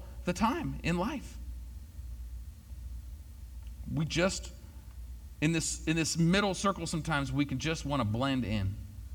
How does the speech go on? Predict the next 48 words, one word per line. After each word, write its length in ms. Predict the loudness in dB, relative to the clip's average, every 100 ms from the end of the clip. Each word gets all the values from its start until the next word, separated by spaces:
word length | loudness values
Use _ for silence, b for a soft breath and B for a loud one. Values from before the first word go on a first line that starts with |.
| -10 -2
I 60 | 0
think 120 | 2
that's 140 | 2
a, 120 | 2
that's 160 | 0 0
a 60 | 0
good 280 | 4 4
way 400 | 6 6 6 4 0 B B -4
of 140 | -2 4
putting 220 | 4 6
it, 80 | 4
that 120 | 6
we 100 | 6
would 120 | 6
just 200 | 2 2
blend 340 | 4 6 6
in, 260 | 6 6 6
not 220 | 6 4
cause 260 | 6 6 4
a 40 |
splash. 540 | 0 4 6 6 4 -4 B B 0
You 100 | 2
know, 140 | 4
if 240 | 4 2 2
you're 140 | 2
in 200 | 6 6
this 300 | 6 2 -2 0
middle 380 | 6 8 10 10
area 320 | 10 10 6
here, 220 | 6 6
you're, 280 | 6 4 2 B B
you 80 | 4
know, 60 | 8
you're 120 | 8
one 220 | 10 10
way 120 | 10
around 180 | 10 8
your 80 | 6
Christian 320 | 4 2 2
friends 280 | 2 4 4
and 80 | 4
you're 100 | 8
another 280 | 8 8 8
way 140 | 8
around 240 | 10 8
your 80 | 8
non-Christian 500 | 6 6 4 4 2
friends. 400 | 4 4 4 2